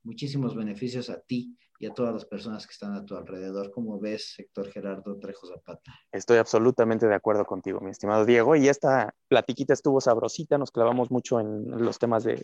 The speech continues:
Speaker 2: hábitos, eh, de adicciones, y a lo mejor si las personas que nos escuchan nos sugieren algunos temas, estaría muy interesante que nos dejaran sus comentarios en Facebook. ¿Qué les parece el formato?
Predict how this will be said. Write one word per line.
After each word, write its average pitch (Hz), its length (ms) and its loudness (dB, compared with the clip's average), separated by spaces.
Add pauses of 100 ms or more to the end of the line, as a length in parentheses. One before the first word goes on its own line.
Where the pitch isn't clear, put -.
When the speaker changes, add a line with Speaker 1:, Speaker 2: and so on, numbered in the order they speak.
Speaker 2:
hábitos, 120 600 0 (420)
eh, 107 300 4
de 110 100 6
adicciones, 123 640 2
y - 20 4
a 113 40 6
lo 110 80 0
mejor 131 340 2 (400)
si 120 560 2
las 117 180 0
personas 135 340 -2
que - 80 -6
nos 120 120 -4
escuchan 123 460 -4
nos 113 140 2
sugieren 135 560 4 (200)
algunos 127 460 -2
temas, 123 520 -2
estaría 117 520 4
muy 160 300 6
interesante 156 640 2
que 123 380 2
nos 110 220 -4
dejaran 127 260 2
sus - 140 -10
comentarios 117 440 0
en 117 160 0
Facebook. 165 320 2 (160)
¿Qué 143 80 6
les 143 160 6
parece 131 280 4
el 127 80 2
formato? 117 720 -2